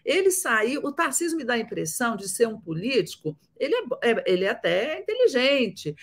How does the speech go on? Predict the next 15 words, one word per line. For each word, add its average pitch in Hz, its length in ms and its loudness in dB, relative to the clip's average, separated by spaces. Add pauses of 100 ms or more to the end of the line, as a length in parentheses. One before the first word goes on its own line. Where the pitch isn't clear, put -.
(220)
mas 262 580 4 (260)
que, 370 300 4 (260)
que 349 140 4
saiu 233 460 4
de 220 100 -2
uma 240 160 0
situação 220 960 0
de 190 160 -2
um 262 120 0
piloto 311 520 0
de 240 160 -12
teco-teco, 208 760 0
sabe, 285 340 -4
daquele 185 300 -2
aviãozinho, 160 840 -2